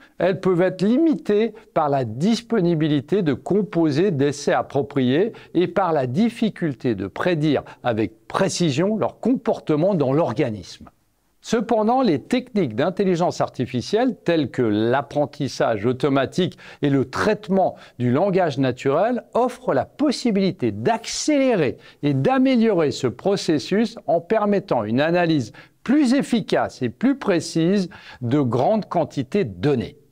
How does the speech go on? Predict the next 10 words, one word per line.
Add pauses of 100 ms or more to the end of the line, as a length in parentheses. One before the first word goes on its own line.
(220)
Plusieurs
études
ont
récemment
décrit
l'utilisation
réussie
de
l'apprentissage
profond